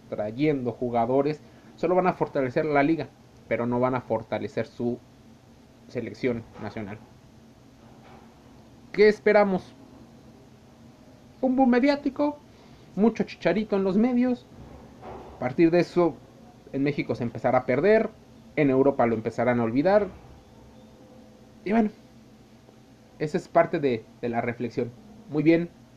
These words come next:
por unos, y vamos a ver si muy bien para, para los otros. Me despido,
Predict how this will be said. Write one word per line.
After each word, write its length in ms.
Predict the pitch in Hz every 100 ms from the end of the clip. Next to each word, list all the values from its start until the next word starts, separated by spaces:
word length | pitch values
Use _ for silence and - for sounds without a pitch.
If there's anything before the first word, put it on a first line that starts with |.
| - - - - - -
por 140 | 143
unos, 400 | 240 269 277 - - - - - - - - - - _ _ - - - - -
y 180 | 123
vamos 340 | 117 131 156 127
a 80 | 120
ver 220 | 131 139 - - - -
si 140 | 120
muy 160 | 127 123
bien 220 | 123 120
para, 260 | 117 110 - - - - - - - - - - - -
para 240 | 123 113
los 300 | 113 113 -
otros. 260 | 117 - - - - - - - - - - - - - _ - - - - - - - - - - - - - -
Me 100 | 147
despido, 480 | 147 151 254 269 302